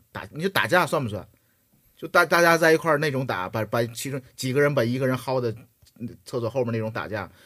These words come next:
现在你要，你要在网上看那件事，那就是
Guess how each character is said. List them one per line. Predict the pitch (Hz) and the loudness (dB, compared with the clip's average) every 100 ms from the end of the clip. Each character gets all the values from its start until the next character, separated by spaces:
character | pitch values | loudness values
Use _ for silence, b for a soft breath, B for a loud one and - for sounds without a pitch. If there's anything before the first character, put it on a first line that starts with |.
| b b _ | b b _
现 | - 170 | -6 2
在 | 160 | 2
你 | 120 | 2
要， | 117 131 | 2 0
你 | 123 110 | 0 -4
要 | 113 113 | -4 -2
在 | 120 | -2
网 | 92 | -2
上 | 101 | -6
看 | 127 117 | -4 -4
那 | |
件 | 98 | -4
事， | 104 101 | -6 -4
那 | 127 | -4
就 | 127 | -4
是 | 113 | -6